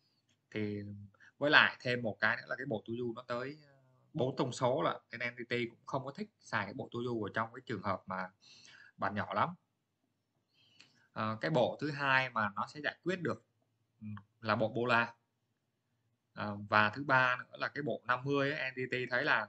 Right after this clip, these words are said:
mọi người đánh trong bản nhỏ này, mọi người đánh hai áp phê là đúng theo cái bộ năm mươi. Nhưng bây giờ nếu mình đánh, ờ, một áp phê ấy, thì theo suy nghĩ là, ờ, nếu mình đánh một áp phê thì ví,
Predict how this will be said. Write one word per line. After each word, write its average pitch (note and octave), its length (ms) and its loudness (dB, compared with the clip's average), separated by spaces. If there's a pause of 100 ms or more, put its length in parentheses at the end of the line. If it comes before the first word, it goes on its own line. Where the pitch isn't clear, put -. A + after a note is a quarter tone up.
(120)
mọi G#2+ 180 -2
người A2 160 0
đánh A2 220 0
trong C3 200 -4
bản A#2+ 160 -4
nhỏ G2+ 220 -2
này, G2 120 -16
mọi F#2+ 140 -16
người G#2 100 -6
đánh G#2 180 -8
hai C#3 180 0
áp D3 80 2
phê B2+ 340 0 (920)
là A2 120 -2
đúng C3 320 -2
theo C3 260 -2
cái C3+ 180 -6
bộ C#3+ 180 -6
năm A2+ 120 -2
mươi. A#2+ 220 0 (600)
Nhưng B2+ 140 -2
bây B2 140 -2
giờ A2 120 4
nếu A2 140 0
mình C#3 180 -6
đánh, A2 200 -4 (680)
ờ, A2+ 100 -8
một A2+ 220 2
áp D3 200 0
phê C3 220 4
ấy, C#3+ 140 -4 (200)
thì G#2+ 180 -6
theo B2+ 180 -2
suy C3 180 -4
nghĩ B2 320 -6
là, G#2+ 340 2 (1000)
ờ, G2 280 -6 (140)
nếu A#2 160 4
mình D#3 120 -2
đánh A#2 140 -4
một A#2 120 -4
áp A#2+ 120 2
phê A#2+ 360 2
thì G#2 200 -2
ví, A#2 200 0